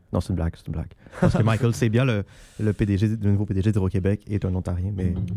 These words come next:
Speaker 1: c'est une blague. Puis j'ai, j'ai, j'ai, j'ai pas grand-chose contre les Ontariens, à part qu'on peut quand même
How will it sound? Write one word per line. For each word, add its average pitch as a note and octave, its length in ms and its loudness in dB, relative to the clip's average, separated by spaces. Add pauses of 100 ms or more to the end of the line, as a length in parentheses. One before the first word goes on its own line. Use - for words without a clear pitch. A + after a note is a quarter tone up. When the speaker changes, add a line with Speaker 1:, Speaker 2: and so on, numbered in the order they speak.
Speaker 1:
c'est - 100 -8
une G2+ 80 2
blague. G2 200 0 (200)
Puis A#2 100 2
j'ai, A2+ 180 2
j'ai, A2 300 0
j'ai, A2 380 2
j'ai A#2 100 4
pas D#3 140 2 (800)
grand-chose A#2 500 2
contre G2+ 180 -2
les G2 80 -4
Ontariens, G2 440 0
à G#2+ 80 6
part C#3 280 2
qu'on A2 300 0
peut G2+ 200 -4
quand G#2+ 140 0
même A2 280 2